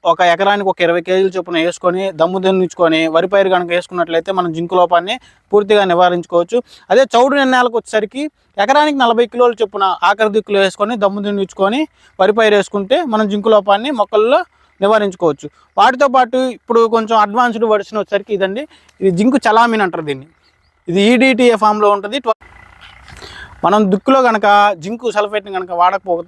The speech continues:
వా-, వాడలేదనుకోండి, ఇది వచ్చేసరికి ఇంకోటి అడ్వాన్-, ఆ, కొంచెం అడ్వాన్స్డ్ అండి. ఇది వచ్చేసరికి జింక్ ఈడీటీఏ ఫామ్‌లో ఉంటుంది. దీ-, జింక్ చలామిన్ అంటారు. జింక్ పర్సెంటేజెస్కి ట్వెల్వ్ పర్సెంటేజ్ ఉంటుందండి. ఇది ఫాలియర్స్ స్ప్రే చేసుకోవచ్చు. అంటే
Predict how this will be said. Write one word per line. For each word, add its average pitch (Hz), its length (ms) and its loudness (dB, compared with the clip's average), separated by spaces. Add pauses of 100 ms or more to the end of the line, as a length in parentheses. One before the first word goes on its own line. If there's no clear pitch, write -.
(100)
వా-, 156 300 2
వాడలేదనుకోండి, 165 720 0 (420)
ఇది 170 40 -4
వచ్చేసరికి 254 680 0
ఇంకోటి 220 320 2
అడ్వాన్-, 226 440 0
ఆ, 170 260 2
కొంచెం 180 280 -2
అడ్వాన్స్డ్ 196 440 0
అండి. - 180 -4
ఇది 170 100 -14
వచ్చేసరికి 233 480 -4
జింక్ 214 300 -2
ఈడీటీఏ 233 460 2
ఫామ్‌లో 196 320 0
ఉంటుంది. 196 220 -6
దీ-, 170 260 0
జింక్ 190 220 -12
చలామిన్ 208 400 0
అంటారు. 170 340 -4 (640)
జింక్ 226 280 -2
పర్సెంటేజెస్కి 226 680 0
ట్వెల్వ్ 214 280 0
పర్సెంటేజ్ 214 420 2
ఉంటుందండి. 165 480 -2 (420)
ఇది 254 480 4
ఫాలియర్స్ 247 420 2
స్ప్రే 240 140 -2
చేసుకోవచ్చు. 190 480 -4
అంటే 247 300 -2